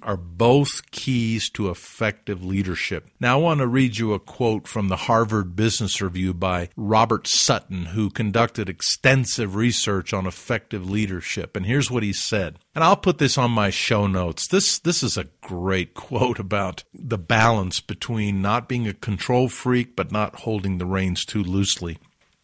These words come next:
"The distinction between leading and managing is a subject of ongoing debate.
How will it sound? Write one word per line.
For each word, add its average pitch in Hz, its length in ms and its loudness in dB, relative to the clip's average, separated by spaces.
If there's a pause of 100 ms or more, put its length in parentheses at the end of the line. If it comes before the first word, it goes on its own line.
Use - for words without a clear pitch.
(300)
"The 156 80 2
distinction 220 680 6
between 139 640 4
leading 190 520 2
and 113 220 2
managing 110 640 2
is 92 160 0
a 98 60 2
subject 156 600 2
of 107 100 0
ongoing 107 600 4
debate. 87 520 -2